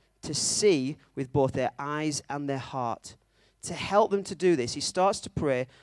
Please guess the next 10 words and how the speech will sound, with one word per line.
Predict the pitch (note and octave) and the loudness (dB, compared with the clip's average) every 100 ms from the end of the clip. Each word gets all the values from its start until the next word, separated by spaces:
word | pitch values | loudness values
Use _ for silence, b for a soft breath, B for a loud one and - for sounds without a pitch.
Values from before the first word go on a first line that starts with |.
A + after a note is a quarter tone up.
| b | b
that | - | -10
three | - - - E3+ F#3 | -8 -12 -6 0 0
things, | F3 F3 C#3+ B2 - - _ _ _ - | -2 -4 -4 -4 -12 -14 _ _ _ -16
three | - F3+ | -2 -2
things | F3 E3 C3+ B2 | 0 -2 -4 -4
will | C3 | -6
become | B2+ - C3 B2+ | -6 -8 -8 -2
known | B2+ B2+ | -2 -2
to | B2 | -6
them. | A2+ | -10